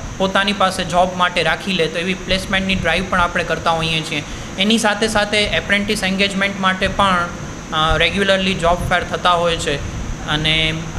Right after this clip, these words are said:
પ્રાઇવેટ કંપની અને ઘણીવાર સરકારના જુદા જુદા વિભાગો પણ એપ્રેન્ટિસની ભરતી માટે આઈ ટી આઈ ખાતે આવતા હોય છે. તદુપરાંત આઈ ટી આઈ કરેલાને વિદેશમાં, ફોરેનમાં પણ, અ, નોકરીની ઘણી બધી શક્યતાઓ રહેલી છે.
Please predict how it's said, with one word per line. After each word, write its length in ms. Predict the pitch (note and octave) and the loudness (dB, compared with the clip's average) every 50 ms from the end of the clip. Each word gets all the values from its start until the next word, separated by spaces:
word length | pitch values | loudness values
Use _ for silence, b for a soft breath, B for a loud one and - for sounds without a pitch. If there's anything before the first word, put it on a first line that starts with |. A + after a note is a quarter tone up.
| - - - | -8 -6 -2
પ્રાઇવેટ 320 | - D#3 E3 F3 F#3+ F#3+ F#3 F#3 | 0 0 2 2 2 2 0 0
કંપની 400 | - F3+ F#3 F3+ F3+ F#3+ F#3 F3+ | 0 0 0 -2 0 0 2 2
અને 160 | F3 F3 F3 | 2 2 0
ઘણીવાર 680 | D#3+ D#3 E3 F3+ F#3 F#3 F#3 F3+ F3+ F3+ F#3 F3 E3+ E3 | 0 0 0 0 2 2 4 4 2 2 0 -2 -6 -6
સરકારના 540 | E3 - E3+ D#3+ E3 - F#3 F3+ F#3 F3+ F3 | -6 -4 -4 -6 -2 0 0 0 0 0 -2
જુદા 240 | D#3+ E3 D#3+ F3+ F3+ | -4 -2 0 0 0
જુદા 220 | F3 F3 E3+ F3 | 0 0 0 0
વિભાગો 460 | D#3+ D#3+ D#3 D#3+ F3 F3+ F#3 F#3+ G3 | 0 0 0 2 2 2 2 0 -2
પણ 320 | F#3+ F#3+ G3 G3 F3+ D#3+ D3 - - - - - E3 | 0 2 2 4 4 2 -2 -6 -10 -12 -6 -4 -4
એપ્રેન્ટિસની 580 | D#3 - F#3+ F#3+ F#3+ F#3+ F#3+ F#3 F#3 F#3 F#3+ | -2 0 0 0 0 0 -2 -4 -4 -4 -4
ભરતી 340 | E3+ D#3 E3 E3 E3 - F#3+ | 0 0 0 0 0 -2 0
માટે 300 | F#3 F3+ E3+ E3+ F3 E3 | 2 2 2 2 2 0
આઈ 120 | D#3+ E3 | 0 0
ટી 160 | D#3+ E3 F3 F3 | 0 0 -2 -2
આઈ 80 | E3+ | -2
ખાતે 460 | D#3+ - E3+ D#3+ D#3+ - E3 E3 E3+ - D3+ | 0 -2 -2 -2 0 0 0 0 2 0 0
આવતા 240 | D#3 D#3+ D#3 E3+ | -2 0 2 2
હોય 200 | D#3+ C#3+ C#3+ C#3+ | 2 4 2 0
છે. 380 | C#3+ - C#3+ C3 - - - - - - - - | -2 -4 -6 -6 -6 -6 -8 -8 -8 -10 0 2
તદુપરાંત 600 | F#3+ G3+ G3 A3 A3 A3 A3+ G#3+ A3 A3 A3 G3 | 2 4 4 2 2 4 2 2 2 2 2 2
આઈ 160 | F3 F#3 G3 | 2 0 2
ટી 120 | F#3 G#3+ | 2 2
આઈ 100 | G#3 G#3+ | 0 2
કરેલાને 720 | G#3 G#3 G#3 G3+ G#3 G#3 G3+ G3+ G3+ G3+ G3+ G3+ G3 F#3+ D#3+ D#3+ | 2 0 0 0 2 2 0 0 2 2 2 2 2 0 -2 -4
વિદેશમાં, 600 | E3+ D#3+ E3 F#3+ G3 G3 - G3+ F#3+ F#3 F3+ - | -2 0 0 0 0 0 -2 -2 0 -2 0 0
ફોરેનમાં 540 | - F3 F3 F#3 G3 G3 F#3+ F#3+ F#3+ F#3+ F#3+ | 2 2 2 2 2 0 2 0 0 0 2
પણ, 280 | - F#3+ F#3 F3+ F3+ F#3 | 2 2 2 2 2 0
અ, 180 | F3+ E3+ D#3+ D#3+ | -4 -6 -6 -6
નોકરીની 480 | D#3+ D#3+ E3 E3 E3 F3+ E3+ F3 F3+ E3+ | -4 -4 -4 -4 -2 -2 -2 -2 -2 -2
ઘણી 200 | D#3+ E3 F3 F3 | -2 -2 -2 -2
બધી 200 | E3+ E3+ E3+ D#3+ | -2 -2 -4 -4
શક્યતાઓ 560 | - E3 D3+ - F3 E3+ E3+ E3+ D#3+ D#3+ D#3 | -4 -6 -4 -2 -2 0 2 2 2 2 2
રહેલી 420 | D3+ D3+ E3 F3+ F#3 F#3 F3+ F3 | 2 2 2 2 2 2 2 0
છે. 140 | - D#3 | 0 -2